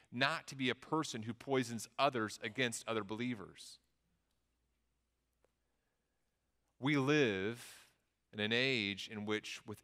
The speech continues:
even within the church, there are just these lines that are being driven all, drawn all over the place. And there are real and there are serious issues of disagreement we need to, to discuss. We need to deal with some of those. But sometimes in our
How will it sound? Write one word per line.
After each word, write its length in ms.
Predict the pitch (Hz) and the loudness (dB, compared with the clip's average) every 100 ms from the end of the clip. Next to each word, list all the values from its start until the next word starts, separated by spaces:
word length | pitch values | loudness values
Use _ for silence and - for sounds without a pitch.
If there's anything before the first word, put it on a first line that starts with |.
| - | -6
even 260 | 147 165 | -4 -4
within 260 | 127 127 131 | -2 -2 -2
the 60 | |
church, 460 | 117 - 123 101 - | -4 -2 0 0 -2
there 140 | 123 | -2
are 40 | 120 | -2
just 300 | 113 113 - | -2 -6 -6
these 460 | 110 101 92 - - _ _ - | -4 -4 -6 -10 -16 _ _ -8
lines 600 | 113 123 127 127 117 113 | 2 4 4 2 0 -4
that 80 | 110 | -6
are 80 | 104 | -4
being 200 | 104 98 | -4 -2
driven 300 | 104 98 101 | -2 -2 -4
all, 300 | 110 113 - - - 113 - | -2 -2 -2 -12 -20 -20 -18
drawn 340 | 113 127 113 110 | 2 4 6 4
all 220 | 113 120 | 4 4
over 180 | 113 107 | 2 -2
the 80 | |
place. 480 | 95 - 85 85 - 104 | -8 -6 -6 -6 -12 -12
And 140 | 101 | -4
there 120 | 104 | 0
are 120 | 101 | 0
real 680 | 98 107 127 147 151 151 147 - _ _ _ | 0 -2 0 2 2 0 -4 -12 _ _ _
and 100 | - | -6
there 80 | 98 | -4
are 60 | 92 | -2
serious 500 | - - 147 131 127 | -4 -4 0 0 -2
issues 300 | 123 - 107 | -6 -6 -6
of 100 | 92 | -6
disagreement 760 | 98 - 98 110 127 131 131 - 104 | -8 -8 -6 -2 0 0 -4 -8 -14
we 120 | 98 | -8
need 160 | 95 90 | -8 -8
to, 120 | 87 - | -10 -10
to 80 | 92 | -12
discuss. 680 | 82 - - 143 127 123 - | -10 -12 0 4 4 4 -2
We 80 | 104 | -8
need 160 | 95 | -8
to 80 | 90 | -8
deal 160 | 90 120 | -4 -2
with 100 | 120 | -2
some 180 | - 104 | -4 -4
of 60 | |
those. 220 | 98 98 | -2 -2
But 160 | - 98 | -4 -10
sometimes 720 | - 151 196 - 95 92 101 | -6 -6 -6 -4 -2 -2 -4
in 80 | 110 | -2
our 100 | 101 | -2